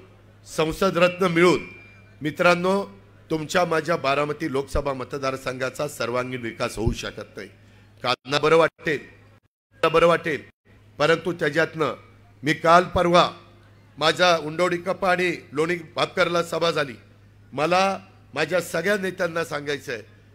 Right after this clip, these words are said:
की ह्याच्यामध्ये माझ्या बारामतीचं, पूर्वीच्या काळामध्ये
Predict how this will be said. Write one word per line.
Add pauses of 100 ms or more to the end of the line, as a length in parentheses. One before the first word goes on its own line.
(180)
की
ह्याच्यामध्ये (560)
माझ्या
बारामतीचं, (520)
पूर्वीच्या
काळामध्ये